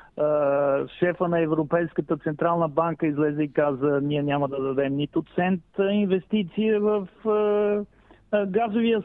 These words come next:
сектор", няма как това да не рефлектира върху плановете на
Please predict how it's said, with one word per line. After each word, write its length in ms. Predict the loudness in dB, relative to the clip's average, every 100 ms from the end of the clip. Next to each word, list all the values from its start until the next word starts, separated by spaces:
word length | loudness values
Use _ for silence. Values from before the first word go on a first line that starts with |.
| -2
сектор", 480 | -2 0 0 0 -2 -4
няма 400 | -4 -2 -2 -2
как 260 | -2 -8 -4
това 300 | -4 0 0
да 140 | 0 2
не 200 | 2 2
рефлектира 1000 | 0 2 -2 0 0 2 2 0 -2 -4 -10 -20 -20 _
върху 440 | -2 0 0 0 0 2 2 2 0
плановете 800 | 0 0 2 2 2 0 0 0
на 520 | 2 2 2 2 0